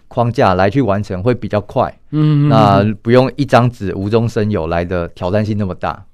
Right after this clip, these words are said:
Speaker 2: 的确是哦，有些人看到白纸在桌上，然后要你画图，可能会想半天。我甚至还有看过一个研究，其实这个在我在念书的时候，我们老师有实际操作过，一百个学生在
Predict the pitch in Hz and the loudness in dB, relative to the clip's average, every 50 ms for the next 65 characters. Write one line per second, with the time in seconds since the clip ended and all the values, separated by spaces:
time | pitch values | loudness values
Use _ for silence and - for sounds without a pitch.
0 | _ _ 117 113 113 - 143 123 117 127 123 113 104 101 101 101 101 139 143 120 | _ _ -8 -6 -2 0 0 0 0 0 0 0 0 0 0 -2 0 0 0 0
1 | 113 113 110 - 135 123 120 127 120 117 110 - - _ _ - 95 98 117 123 | 0 -2 -4 -4 -4 -2 0 2 2 0 0 -2 -6 _ _ -8 -6 -4 -4 -6
2 | - - - 95 - - 117 113 107 - 107 101 107 - 117 104 90 101 - - | -6 -10 -14 -12 -8 -6 -6 -6 -4 -4 -6 -6 -6 -6 -6 -8 -8 -8 -10 -14
3 | - - 95 98 104 107 104 113 117 127 135 127 113 101 92 101 - - 120 95 | -16 -16 -14 -10 -6 -4 -2 -2 -2 0 2 0 0 0 -2 -6 -8 -6 -6 -6
4 | 87 - - - - - - 90 90 113 123 117 - - - - - 107 - - | -6 -6 -10 -16 -20 -16 -12 -8 -4 -4 -4 -4 -4 -8 -14 -14 -14 -14 -12 -8
5 | 110 104 95 92 - - 85 - 117 - - - - - - - - - 117 113 | -8 -8 -8 -8 -10 -12 -12 -14 -14 -16 -20 -20 -20 -20 -20 -18 -12 -8 -4 0
6 | 139 147 143 151 131 131 117 - - 127 127 120 117 113 110 110 98 101 90 92 | 2 2 4 4 2 2 2 0 0 -2 0 0 0 0 0 -2 -2 -4 -6 -6
7 | 98 90 - 110 95 92 92 92 - 123 123 123 143 151 135 127 123 - 139 127 | -8 -8 -6 -4 -4 -4 -4 -4 0 0 0 2 4 4 4 4 4 4 4 4
8 | 117 101 82 87 85 82 90 92 117 127 131 127 127 131 143 139 123 113 127 117 | 4 4 2 0 -2 -2 -2 -2 -2 0 2 2 4 4 4 4 4 2 0 -2
9 | 107 101 117 110 104 85 101 104 92 85 98 - 120 117 113 95 87 - - - | -2 -2 -2 -2 -2 -2 -4 -6 -6 -8 -8 -8 -6 -4 -4 -4 -4 -6 -10 -16
10 | _ _ - - - 107 101 - 123 110 98 - - 107 104 104 113 101 92 101 | _ _ -20 -14 -12 -12 -6 -4 -4 -4 -4 -4 -6 -6 -6 -4 -4 -6 -6 -6
11 | 117 104 95 87 - - - - 135 131 123 101 92 98 95 - 95 92 - 107 | -8 -8 -10 -10 -10 -12 -10 -6 -4 -2 0 -2 -2 -4 -6 -8 -8 -8 -6 -6
12 | 104 107 113 107 101 | -4 -4 -2 -4 -4